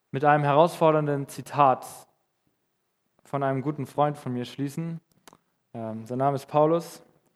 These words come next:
Er hat in zweiten Korinther drei, dreizehn, Vers fünf gesagt: „Prüft euch selbst,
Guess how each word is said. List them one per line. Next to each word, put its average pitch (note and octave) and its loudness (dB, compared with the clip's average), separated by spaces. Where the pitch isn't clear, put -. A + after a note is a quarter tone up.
Er C3+ -4
hat C3 -4
in C3 -6
zweiten D3+ 0
Korinther D3 -2
drei, C#3+ 2
dreizehn, D3+ -2
Vers C3 -8
fünf - -10
gesagt: A#2+ -10
„Prüft G3+ 0
euch C#3+ -2
selbst, - -2